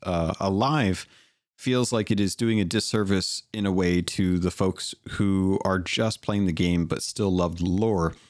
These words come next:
who aren't being presented by, uh, this stuff completely outright. Like, there's, there's nothing at Lorena that, that mentions, uh, to my knowledge, anything going on about this murder. Uh, no one's mentioned anything,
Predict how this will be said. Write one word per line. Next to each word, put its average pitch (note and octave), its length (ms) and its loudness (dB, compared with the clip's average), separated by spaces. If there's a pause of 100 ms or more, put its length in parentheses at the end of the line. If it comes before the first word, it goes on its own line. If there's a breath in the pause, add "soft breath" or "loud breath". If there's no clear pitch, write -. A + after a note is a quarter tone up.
(320 loud breath)
who G#2 240 0
aren't A2+ 240 0
being A2+ 180 0
presented G2 720 0
by, F2+ 420 2 (460 loud breath)
uh, F2 340 0
this G2+ 240 0
stuff - 380 -2
completely G2 560 0
outright. F2+ 480 0
Like, E2 220 0
there's, G2+ 360 0
there's G#2 260 0
nothing B2 360 0
at G2+ 100 0
Lorena G2+ 480 2
that, F2 280 0
that F2 160 0
mentions, F#2+ 640 0 (380 loud breath)
uh, E2 340 -2
to G2+ 160 -4
my G#2 180 2
knowledge, E2+ 540 0
anything G2+ 420 0
going F#2 240 2
on F2+ 220 2
about F#2 380 0
this E2 300 0
murder. F#2 440 0 (400 loud breath)
Uh, E2+ 360 0 (100)
no A2+ 220 0
one's G#2 320 0
mentioned G2 600 0
anything, F#2+ 720 0